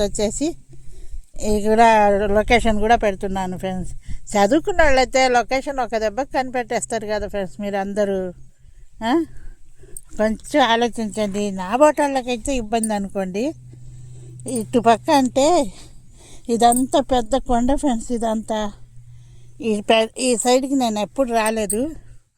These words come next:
ఒకసారి చూసి పోదామని వచ్చాను ఫ్రెండ్స్. చూడండి, ఇది చూడండి ఫ్రెండ్స్, సూపర్గా ఉంది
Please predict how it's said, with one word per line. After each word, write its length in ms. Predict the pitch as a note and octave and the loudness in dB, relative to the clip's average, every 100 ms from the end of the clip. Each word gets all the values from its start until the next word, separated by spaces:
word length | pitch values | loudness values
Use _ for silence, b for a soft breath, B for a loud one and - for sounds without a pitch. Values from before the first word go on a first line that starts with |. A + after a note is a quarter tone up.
| _ | _
ఒకసారి 420 | G3+ - G3+ A3 B3+ C4+ | -10 -4 -2 -2 -2 -4
చూసి 220 | B3+ B3+ A3+ | -4 -4 -4
పోదామని 420 | G#3 G3+ F#3+ G3 | -2 -2 -4 -6
వచ్చాను 380 | F3+ - F3+ F3+ D#3+ | -8 -6 -6 -6 -8
ఫ్రెండ్స్. 340 | F3 E3+ E3+ - | -8 -8 -12 -10
చూడండి, 360 | F#3 F3+ F#3 B3+ - - - B B B B - B A2+ B B B - B B B B E3+ | -6 -6 -6 -10 -12 -16 -10 B B B B -16 B -14 B B B -16 B B B B -12
ఇది 100 | - | -2
చూడండి 360 | F#3+ F3+ F3 F3 | 0 2 0 0
ఫ్రెండ్స్, 340 | F3+ - - - - - - - _ - b b b - - | 0 2 2 2 0 -2 -6 -20 _ -14 b b b -12 -6
సూపర్గా 500 | F#3+ - G#3+ F#3 G3 | -6 0 0 0 0
ఉంది 160 | G#3 | 0